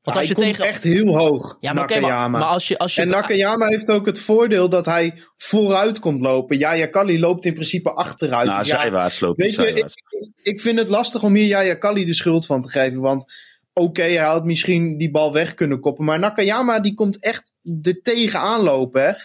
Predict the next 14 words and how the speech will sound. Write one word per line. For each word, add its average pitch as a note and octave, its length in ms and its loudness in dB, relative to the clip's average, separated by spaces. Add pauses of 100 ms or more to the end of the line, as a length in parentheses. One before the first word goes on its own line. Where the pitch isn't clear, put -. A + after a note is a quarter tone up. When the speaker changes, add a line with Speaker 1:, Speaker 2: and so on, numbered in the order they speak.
(120)
Speaker 2:
En E3 140 0
het F3+ 120 0
is, F#3+ 200 0
eh, E3+ 160 -2
wat E3 200 0
Hols F3+ 360 2
ook A3 220 2
al D#3 100 2
zei, C3+ 180 2
het D#3+ 100 -2
was A3+ 120 2
een A3+ 80 -2
geweldige A#3+ 540 0
bal. F3 420 2